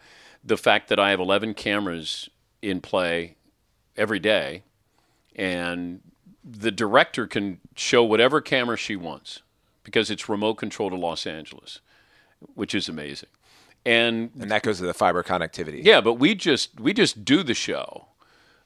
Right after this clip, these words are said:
Speaker 1: Um, th-, they find us, whatever it is. If, if we're doing something over here or the golf simulator, basketball, we have meat Friday and we're cooking out on the, <laughs> on the patio.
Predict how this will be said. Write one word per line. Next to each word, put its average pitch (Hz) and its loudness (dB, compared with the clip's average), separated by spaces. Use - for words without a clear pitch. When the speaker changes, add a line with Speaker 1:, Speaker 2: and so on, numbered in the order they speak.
Speaker 1:
Um, 92 -4
th-, 123 -2
they 139 6
find 131 4
us, - -10
whatever 139 8
it 123 4
is. 85 0
If, 98 -6
if - -6
we're 110 -4
doing 123 2
something 117 2
over 101 0
here 143 2
or 113 4
the 101 -2
golf 110 6
simulator, 95 -4
basketball, 92 4
we 101 4
have 107 6
meat 131 4
Friday 117 4
and 95 -2
we're 95 -2
cooking 107 -2
out 104 2
on 107 0
the, 104 2
<laughs> - -10
on 113 0
the 107 -2
patio. 135 2